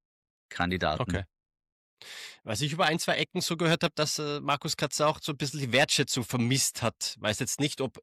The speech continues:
Speaker 2: äh, im Verein oder teilweise vielleicht im Verein oder nur aus, aus Fansicht. Hast du da auch was Leuten hören in diese Richtung, was sie vielleicht auch gedanklich ein bisschen,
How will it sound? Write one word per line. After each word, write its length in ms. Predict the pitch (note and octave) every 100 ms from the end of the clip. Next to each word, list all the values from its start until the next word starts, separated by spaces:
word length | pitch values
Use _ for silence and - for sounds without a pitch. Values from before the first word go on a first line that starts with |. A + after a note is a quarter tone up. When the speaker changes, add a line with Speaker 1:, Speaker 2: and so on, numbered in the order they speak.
| _
Speaker 2:
äh, 80 | A#2+ -
im 180 | C#3
Verein 560 | E3+ F3+ B2+ D#3 F#3 E3+
oder 200 | A2 G#2+
teilweise 340 | - A#2 E3+
vielleicht 200 | D#3 E3+
im 60 | E3
Verein 280 | - D#3 D#3
oder 120 | B2
nur 200 | B2 C3
aus, 160 | B2+ -
aus 180 | A#2+
Fansicht. 640 | - A#2 C3 - F3+ - - A2 - G#2 - -
Hast 260 | D3 C#3
du 40 | D3+
da 60 |
auch 140 | C3 D#3
was 140 | F#3
Leuten 320 | F3 F#3 - F#3+
hören 160 | G3
in 60 | F#3
diese 220 | F#3+ E3
Richtung, 280 | F#3 - F3+
was 100 | D#3
sie 80 | D3+
vielleicht 320 | - C#3+ -
auch 240 | G#2+ D#3+ - - - - - - _ _ -
gedanklich 640 | D3+ D3 D3 D#3 F3 F#3
ein 140 | D#3+
bisschen, 1040 | D#3 F3 - E3+ E3 E3 B2+ B2+ A#2+ C#3